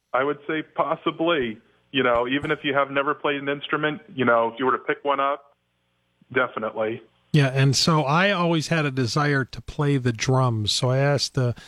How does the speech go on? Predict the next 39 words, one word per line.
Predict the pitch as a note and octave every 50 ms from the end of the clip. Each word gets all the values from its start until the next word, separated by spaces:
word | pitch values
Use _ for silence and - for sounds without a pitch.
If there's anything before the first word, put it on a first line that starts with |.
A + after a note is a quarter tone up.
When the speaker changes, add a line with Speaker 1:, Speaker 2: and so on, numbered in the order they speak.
| - - - _ _
Speaker 2:
some | - - C3+
people | A#2 D#3 D#3+ - - C#3+
in | C3+
the | C3 C3+
office | C#3 D3 C#3+ C3+ - C#3 A2+ -
that | - B2+
I | A#2+
work | B2 C#3 C#3+ C3+ - -
with | A#2+ A#2 A2 - -
and, | B2 A#2+ A#2 A#2
um, | A#2 A#2 A2+ A2+ - _ _ _ _ _ _ _
you | C3
know, | B2+ B2 A#2+
that | B2+ B2
are, | B2 B2 A#2 A#2
that | B2 C3+ B2
were | A#2+ C3
in | C#3 C3 A#2+
band, | A#2+ B2+ B2 B2 B2 B2 B2
and | A#2+ A#2+
I | A2
said, | - - C3+ A#2
"So | - - B2+
what, | A#2+ D3 D#3+ - -
what | C#3+ C#3+ D#3+
do | E3+
you | D#3+ C3
think | - D3+ C#3 -
I | C#3 C3+
would | B2 A#2 G#2
play?" | - - A#2+ G#2 G#2 G#2+
And | A#2 C#3
I | D#3
didn't | D#3 F3 D#3+ C#3+ -
tell | - E3 E3
them | C#3+ C3
what | B2+ B2
I | B2
would | A#2+ A2+ A2+